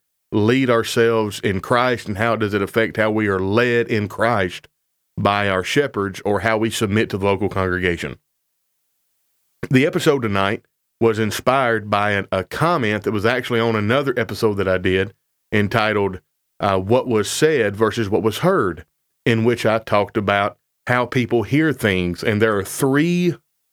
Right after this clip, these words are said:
walls, as it were, around a person's mind: cognitive dissonance, selective perception, selective exposure.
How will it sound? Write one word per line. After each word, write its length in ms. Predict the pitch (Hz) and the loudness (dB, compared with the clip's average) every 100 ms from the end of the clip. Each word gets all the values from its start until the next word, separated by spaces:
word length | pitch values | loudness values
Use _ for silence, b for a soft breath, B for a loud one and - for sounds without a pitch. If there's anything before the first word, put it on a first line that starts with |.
| _ _ - | _ _ -8
walls, 880 | 101 110 147 143 104 92 110 113 - | 0 2 4 2 2 2 0 0 -2
as 260 | 117 113 | 0 2
it 140 | 110 - | 0 0
were, 460 | 98 95 98 113 - | 2 2 2 0 0
around 420 | 104 104 113 110 | 0 2 2 0
a 60 | |
person's 560 | - 120 113 - 104 98 | 0 0 0 -2 -4 -4
mind: 720 | 104 104 110 90 87 113 127 - _ _ _ _ - | -2 0 0 0 -2 -2 -2 -6 _ _ _ _ -4
cognitive 560 | 120 120 131 123 135 | -2 0 0 0 0
dissonance, 640 | 117 117 - 92 117 101 - - | 2 0 0 -2 -2 -4 -10 -12
selective 480 | - 107 107 131 120 | -2 0 0 -2 -2
perception, 680 | 135 - 104 - 104 123 - _ _ - | -2 2 0 0 -4 -4 -8 _ _ -2
selective 400 | - 117 107 104 | 2 2 2 -2
exposure. 720 | 90 - 160 165 120 85 - | -2 0 2 2 -2 -6 -12